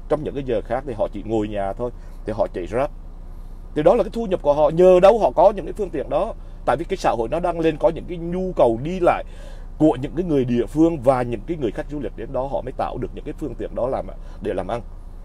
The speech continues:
Rồi ok, những cái người, khi tôi nói ra những cái thành phố như vậy, một cái thành phố nào khi người ta đầu tư không có ai mà đưa tiền bạc về một cái vùng nông thôn, ok,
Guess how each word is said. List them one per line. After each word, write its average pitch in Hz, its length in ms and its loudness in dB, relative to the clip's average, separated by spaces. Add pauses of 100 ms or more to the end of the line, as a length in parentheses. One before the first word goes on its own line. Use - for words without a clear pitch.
(1160)
Rồi 156 240 10
ok, 196 280 6
những 151 140 0
cái 208 80 -4
người, 156 180 4
khi 190 140 -2
tôi 190 160 4
nói 170 240 8
ra 180 140 2
những 127 160 -4
cái 123 100 -6
thành 135 180 -4
phố 151 200 -2
như 170 80 -4
vậy, 120 220 -2 (380)
một 156 140 2
cái 233 100 -4
thành 180 140 0
phố 202 200 0
nào 170 220 4
khi 190 120 -4
người 190 120 -2
ta 190 120 2
đầu 160 260 4
tư 185 280 6 (300)
không 185 140 -4
có 214 100 6
ai 180 260 4
mà 160 140 2
đưa 185 300 10
tiền 151 340 6
bạc 127 200 6
về 127 180 2
một 120 160 -4
cái 185 80 -2
vùng 127 200 -4
nông 156 200 -4
thôn, 160 280 6
ok, 151 140 -2